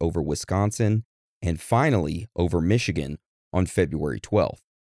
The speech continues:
U S officials also stated that the object was octagonal in structure, A K A it was eight-sided, you know, for the dumbasses like myself that doesn't know what that is and not good at math. I know you're good at it, Dan. Anyway, that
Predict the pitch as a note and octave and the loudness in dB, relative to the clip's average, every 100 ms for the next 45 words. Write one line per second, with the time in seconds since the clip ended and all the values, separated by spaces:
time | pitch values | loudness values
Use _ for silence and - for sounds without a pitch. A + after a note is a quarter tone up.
0 | _ - F#2+ G2+ G2+ G#2 - G2 - G2 | _ -4 0 4 2 0 -2 -2 2 2
1 | G2+ F2 F#2 - G2 C#3 - F2+ - D#2 | 2 -2 -4 -4 0 0 2 0 2 0
2 | D2+ F2+ - _ _ - F#2 - - F#2+ | 0 -2 -8 _ _ -2 -2 -2 -4 0
3 | G2+ G2 G#2 - - F2+ F2 E2+ - _ | 0 2 0 0 -8 0 2 2 -2 _
4 | _ - G#2 - F2+ F#2 G#2+ E2+ C2+ E2+ | _ 0 0 2 0 2 2 0 -2 -4
5 | D#2+ - C#3 B2 E2+ E2 A2 _ _ _ | -4 0 0 0 -2 -2 -4 _ _ _
6 | A2+ A2+ A2 G2+ G2+ F#2+ _ _ - A#2 | 2 2 2 4 4 4 _ _ 0 2
7 | G2+ F#2 - B2+ A#2+ - G2 E2+ F2 A2 | 4 2 2 0 2 0 2 4 2 0
8 | - _ _ _ - F#2 E2 F2 F#2 E2+ | -8 _ _ _ 0 4 4 2 0 2
9 | F#2+ F2+ E2+ E2 - E2 E2 B1+ D#2+ F#2 | 2 4 4 2 0 2 2 2 0 2
10 | E2 D#2+ D2+ C#2+ D#2 D#2+ D#2+ D2 E2 D#2+ | 2 2 2 2 2 2 2 2 2 2
11 | E2 C#2 C#2 - F2 E2 E2 E2+ - E2 | 0 -4 -6 -4 0 0 2 0 0 0
12 | D#2+ E2 - F2+ F#2 F#2 D#2+ D2+ D2+ - | 0 -2 0 2 4 2 2 0 -2 -4
13 | - D#2 D#2 F#2+ _ _ _ _ - F#3+ | -4 -4 -4 -8 _ _ _ _ 0 4
14 | G#2 D#2+ - - G#2+ G2 D3+ E3 - | 4 2 -4 -14 -6 2 2 2 -4